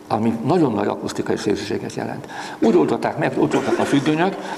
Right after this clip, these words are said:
A függönyök márványfalakat takartak, amikor a függönyöket széthúzták, akkor a márványnak a hangvisszaverődése az érvényesült, és már rögtön zengébb-, zengőbb lett, és, és zenére alkalmassá vált.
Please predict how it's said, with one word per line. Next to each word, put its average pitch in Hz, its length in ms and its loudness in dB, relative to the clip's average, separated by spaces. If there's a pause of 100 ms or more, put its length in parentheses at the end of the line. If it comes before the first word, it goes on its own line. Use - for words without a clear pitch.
(300)
A 131 60 0
függönyök 120 480 2
márványfalakat 110 800 0
takartak, - 500 -2
amikor 123 220 -6
a - 40 -2
függönyöket 113 420 -2
széthúzták, 165 600 0
akkor 120 220 -4
a 113 60 0
márványnak 101 720 -2
a 113 40 0
hangvisszaverődése 104 880 0
az 104 260 -2
érvényesült, 131 600 2 (320)
és - 180 -2
már 127 280 2
rögtön 113 280 -2
zengébb-, 107 500 0
zengőbb 113 400 0
lett, 113 220 0
és, 107 180 -6 (420)
és 104 100 2
zenére 113 320 2
alkalmassá 95 600 -2
vált. 101 200 -2